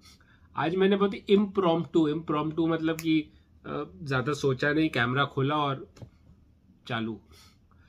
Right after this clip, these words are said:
तो वो बनाया है वीडियो। I hope आप समझ गए होंगे। मेन फंडा है कोपिंग मैकेनिज्म जो है,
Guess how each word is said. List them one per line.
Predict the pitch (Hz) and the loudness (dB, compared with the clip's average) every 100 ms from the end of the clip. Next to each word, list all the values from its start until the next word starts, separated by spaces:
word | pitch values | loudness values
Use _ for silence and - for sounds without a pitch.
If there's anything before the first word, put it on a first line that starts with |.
| _ - | _ -10
तो | 131 | -6
वो | 127 143 | -4 -2
बनाया | 143 135 131 139 | 0 0 0 -2
है | 139 | -2
वीडियो। | 127 117 131 | -2 -2 -4
I | 160 147 147 | -2 -4 -2
hope | 160 165 | 0 0
आप | 165 156 | 0 -4
समझ | - 135 143 | -4 -2 -2
गए | 151 151 | -4 -4
होंगे। | 139 175 | -2 -2
मेन | 151 143 165 | 0 0 0
फंडा | 175 151 156 | -2 -2 0
है | 160 196 | 0 -2
कोपिंग | 190 143 135 165 175 | -4 -4 -2 0 2
मैकेनिज्म | 139 - 127 131 147 151 | 0 -2 -4 -2 -2 -2
जो | 143 127 | 0 -2
है, | 127 190 - | -2 -4 -10